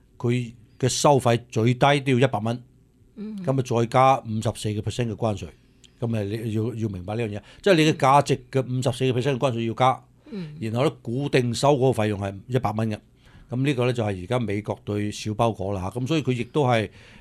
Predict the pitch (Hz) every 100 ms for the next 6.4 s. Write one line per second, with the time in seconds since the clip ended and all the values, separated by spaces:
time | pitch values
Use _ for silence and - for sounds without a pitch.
0 | - 107 104 104 98 95 101 135 170 -
1 | 123 101 107 143 139 - 127 135 135 123
2 | 120 117 104 113 151 123 107 110 135 -
3 | - - - - 139 156 123 120 113 117
4 | 131 120 143 127 90 101 113 131 131 117
5 | 113 110 107 104 - - _ 107 117 104
6 | 85 92 98 107